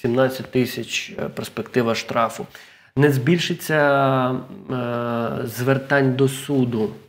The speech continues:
коли люди будуть оскаржувати, намагатись оскаржувати адміністративний протокол?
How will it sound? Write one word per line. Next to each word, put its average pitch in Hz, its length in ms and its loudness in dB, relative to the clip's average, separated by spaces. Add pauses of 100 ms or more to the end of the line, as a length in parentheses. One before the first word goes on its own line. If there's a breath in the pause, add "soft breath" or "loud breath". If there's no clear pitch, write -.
(220)
коли 117 220 -2
люди 127 300 4
будуть 117 420 -4
оскаржувати, 113 880 -4 (120)
намагатись 113 680 -2
оскаржувати 117 720 -2
адміністративний 110 720 -8
протокол? - 480 -14